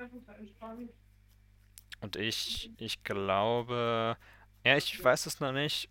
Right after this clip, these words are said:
ob ich Hellblade anfange oder Sekiro.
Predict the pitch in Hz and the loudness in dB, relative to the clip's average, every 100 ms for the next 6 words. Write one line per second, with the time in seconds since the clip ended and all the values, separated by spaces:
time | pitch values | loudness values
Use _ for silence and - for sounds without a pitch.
0 | - 127 123 - - 123 143 143 139 - | -2 0 0 0 2 2 2 2 2 2
1 | 131 - 139 135 139 147 - - - 120 | -4 -4 -4 -2 -4 -6 -10 -12 -8 -4
2 | 120 117 - - - - 110 117 131 139 | 0 0 -2 -8 -8 -4 -2 0 0 -2
3 | 147 | -4